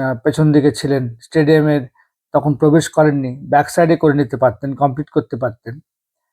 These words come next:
মেসিকে অন্ততপক্ষে খোলা মাঠে, আহ, ছেড়ে দিতে পারতেন, সে একটু ফুটবল খেলতো, মানুষজন একটু প্রাণ ভরে দেখতো তার, আহ, স্বপ্নের নায়ককে। কিন্তু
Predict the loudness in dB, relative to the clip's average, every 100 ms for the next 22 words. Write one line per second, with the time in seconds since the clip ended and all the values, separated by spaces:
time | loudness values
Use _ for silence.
0 | _ _ 0 0 2 2 4 4 2 -6
1 | _ -2 -2 2 2 2 -2 -2 2 4
2 | 4 2 0 -2 -2 -6 _ _ _ _
3 | _ _ -4 0 2 0 0 2 4 2
4 | 2 2 2 0 -4 -6 0 0 0 -4
5 | -4 -2 2 2 2 -2 0 -4 -4 _
6 | _ _ -4 0 2 2 2 2 -2 -2
7 | 0 2 2 2 2 0 0 -2 -2 -6
8 | _ _ _ _ 2 2 2 0 0 0
9 | -2 0 0 2 2 2 0 _ -6 -6
10 | -10 _ _ _ _ -2 2 2 2